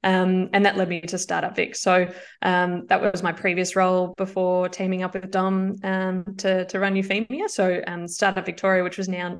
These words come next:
now known as the Startup Network, is Australia's largest startup community with over sixty thousand people in the network. And so my job for many years has been to help founders go from, "I've got a great new idea," to an exit and everything in between, you know, bootstrapped, venture-backed, fast growth, slow growth, B two B, B two C.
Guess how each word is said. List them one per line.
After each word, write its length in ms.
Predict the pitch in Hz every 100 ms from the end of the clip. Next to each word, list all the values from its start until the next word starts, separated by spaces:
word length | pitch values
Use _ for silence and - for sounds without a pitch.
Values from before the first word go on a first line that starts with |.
| -
now 160 | 233
known 180 | 214 180
as 100 | 170
the 120 | 180
Startup 300 | 180 170 175
Network, 400 | 180 170 170 165 - - - -
is 120 | 185
Australia's 520 | 190 180 165 165 165
largest 260 | 160 165 -
startup 320 | 156 - -
community 560 | 190 180 180 180 175
with 160 | 180 190
over 140 | 175
sixty 320 | 180 196 190 190
thousand 360 | 170 156 170
people 300 | 185 220 226
in 80 | 220
the 60 | 214
network. 460 | 208 202 196 190
And 100 | 185
so 260 | 185 180 185 - - _
my 80 | 196
job 220 | 214 226
for 100 | 349
many 200 | 233 185
years 280 | 180 180 170
has 120 | 170
been 180 | 180 165
to 80 | 170
help 260 | - 170
founders 360 | - 175 170 170
go 200 | 165 170
from, 160 | 185
"I've 160 | 175 175
got 160 | 190 190
a 40 |
great 260 | 185 160 175
new 100 | 170
idea," 380 | 170 214 254
to 180 | 254 -
an 120 | 160 -
exit 340 | 226 233 226
and 140 | 165
everything 300 | - 190 190
in 140 | 180 175
between, 480 | 170 220 277 277 277 - -
you 60 |
know, 80 | 202
bootstrapped, 640 | 196 220 233 233 240 226 214
venture-backed, 760 | 226 226 220 220 214 214 214
fast 540 | - - - 214 208 -
growth, 220 | 214 202
slow 360 | - 202 208
growth, 380 | 202 202 202 196
B 140 | 208 208
two 80 |
B, 260 | 202 196 196
B 200 | 190 185
two 80 | 185
C. 380 | - 185 185